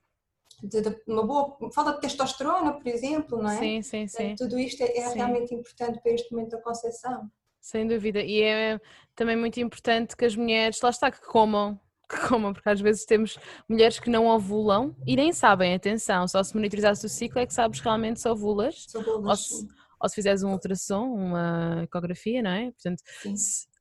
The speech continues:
Speaker 2: ah, há muitas mulheres que podem pensar, até podem, ah, menstruar ou sangrar, ah, mas na verdade nem sabem se ovulam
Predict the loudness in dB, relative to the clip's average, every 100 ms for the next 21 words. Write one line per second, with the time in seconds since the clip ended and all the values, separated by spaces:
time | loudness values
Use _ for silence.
0 | -8 2 4 6 6 4 2 2 0 0
1 | 0 -2 2 4 4 4 2 0 4 4
2 | 4 0 2 2 2 2 0 -2 0 2
3 | 4 4 2 0 -4 0 6 6 6 0
4 | -2 0 4 6 4 0 _ -20 -20 _
5 | 0 4 4 4 2 2 2 2 4 6
6 | 6 6 0 2 0 2 4 4 4 4